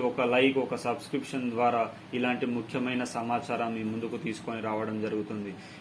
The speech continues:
వీడియో నచ్చితే లైక్ చేయండి, కామెంట్ చేయండి, సబ్స్క్రైబ్ చేయండి. జై జవాన్, జై కిసాన్, జై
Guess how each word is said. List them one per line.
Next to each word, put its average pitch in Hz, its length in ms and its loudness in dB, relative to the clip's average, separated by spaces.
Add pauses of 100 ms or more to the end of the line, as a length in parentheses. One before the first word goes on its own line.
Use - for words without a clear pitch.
(160)
వీడియో 131 260 8
నచ్చితే 135 340 4
లైక్ 131 180 6 (120)
చేయండి, 131 280 4 (140)
కామెంట్ 123 380 0
చేయండి, 120 280 2 (120)
సబ్స్క్రైబ్ 117 500 -4
చేయండి. 113 320 0 (380)
జై 117 180 6
జవాన్, 127 480 8
జై 131 100 10 (120)
కిసాన్, 123 360 0 (400)
జై 123 140 6